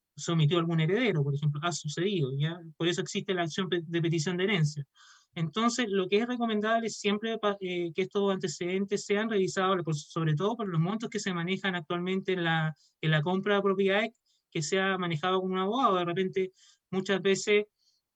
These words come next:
las personas se quieren ahorrar el abogado, ¿ya?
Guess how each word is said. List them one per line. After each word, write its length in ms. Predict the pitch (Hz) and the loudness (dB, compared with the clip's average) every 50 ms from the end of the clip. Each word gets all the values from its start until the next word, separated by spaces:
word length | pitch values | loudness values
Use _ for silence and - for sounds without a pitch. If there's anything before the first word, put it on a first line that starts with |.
| _ | _
las 180 | - 175 160 147 | -6 -4 -4 -2
personas 460 | 147 170 156 - 202 196 190 185 - | -2 -2 -2 0 0 0 0 0 0
se 100 | - 170 | -2 -2
quieren 240 | 156 185 185 196 190 | 0 2 2 2 2
ahorrar 300 | 180 170 165 175 185 202 | 2 0 0 0 2 2
el 100 | 208 208 | 4 4
abogado, 600 | 208 202 202 202 208 220 214 185 170 175 180 190 - _ _ _ | 4 4 4 4 4 4 4 4 4 2 0 -2 -6 _ _ _
¿ya? 320 | - 170 165 170 180 196 | -6 -2 0 0 0 -2